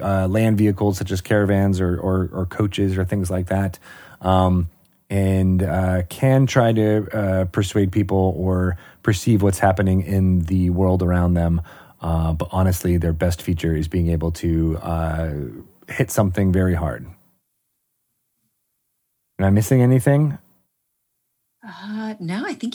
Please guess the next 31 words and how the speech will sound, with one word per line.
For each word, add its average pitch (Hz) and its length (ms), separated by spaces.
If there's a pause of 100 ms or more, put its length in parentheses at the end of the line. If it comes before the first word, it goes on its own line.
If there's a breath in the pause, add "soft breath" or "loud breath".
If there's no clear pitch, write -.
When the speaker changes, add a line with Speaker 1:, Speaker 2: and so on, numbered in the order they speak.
Speaker 2:
I - 80
think 160 260
you've 208 140
covered 220 300
everything. 165 640 (240)
Speaker 1:
'Cause 135 200
of 143 80
their 131 140
Eladrin, 131 440
they're 120 140
able 123 180
to 127 100
also 123 300
use 113 260
their 101 140
tactical 101 720
benefit 90 560
of, 85 440
uh, 87 240
blinking, 82 600
essentially, 82 500
using 87 380
Fey 90 240
Step, 82 380 (240)
uh, 80 440
in, 87 240
in, 87 220
in 87 180
fights. - 440 (840)
Speaker 2:
Yes. - 460 (1000)
Speaker 1:
Yeah. 95 360